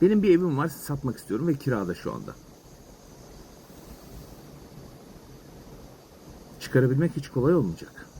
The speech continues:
Büyük ihtimalle de şimdi evi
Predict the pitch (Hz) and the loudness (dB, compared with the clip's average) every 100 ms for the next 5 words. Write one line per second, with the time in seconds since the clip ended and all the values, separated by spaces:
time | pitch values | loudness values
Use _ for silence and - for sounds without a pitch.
0 | - - - - - - - - - - | -20 -20 -20 -20 -20 -20 -20 -20 -18 -18
1 | - - - - - - - 190 - 101 | -16 -16 -14 -6 -4 2 4 4 2 0
2 | 80 50 50 135 - - - - - - | -2 -4 -4 -4 -4 -12 -20 -20 -20 -20
3 | - - - - - - - - 110 113 | -20 -20 -18 -18 -18 -16 -12 -2 0 2
4 | 110 - - - - - - - - - | 2 -2 -18 -20 -20 -20 -16 -16 -16 -18
5 | - - 107 113 202 | -14 0 2 4 2